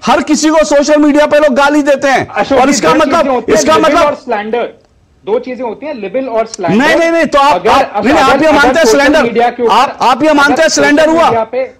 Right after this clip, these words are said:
Speaker 1: आप ये मानते हैं
Speaker 2: अगर
Speaker 1: slander
Speaker 2: सो-
Speaker 1: हुआ? नहीं, तो, तो आप ये मानते, अच्छा, तो आप ये मानते हैं कि स्लैंडर language थी?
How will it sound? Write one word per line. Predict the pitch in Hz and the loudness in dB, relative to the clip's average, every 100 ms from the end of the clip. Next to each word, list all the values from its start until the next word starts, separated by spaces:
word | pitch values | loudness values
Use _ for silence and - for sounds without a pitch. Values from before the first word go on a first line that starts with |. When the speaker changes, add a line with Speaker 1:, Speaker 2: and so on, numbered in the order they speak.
| - | -2
Speaker 1:
आप | 226 247 | -2 2
ये | 294 | 2
मानते | 277 277 311 | 2 2 0
हैं | |
Speaker 2:
अगर | 302 | 2
Speaker 1:
slander | 294 302 | 2 2
Speaker 2:
सो- | 302 | 2
Speaker 1:
हुआ? | 277 | 2
नहीं, | 294 330 302 | 0 2 0
तो, | 170 170 | 0 -6
तो | - 170 - - | -2 -2 -4 -2
आप | 214 240 | 0 2
ये | 302 | 2
मानते, | 269 285 277 | 2 0 -2
अच्छा, | - - 277 | -4 0 0
तो | 180 - - | 0 -6 0
आप | 233 247 285 | 2 2 2
ये | |
मानते | 277 269 285 | 2 0 2
हैं | 294 | 0
कि | 285 | 2
स्लैंडर | 277 277 285 285 | 0 2 2 2
language | 285 285 285 | 2 2 0
थी? | - 302 294 | 2 0 0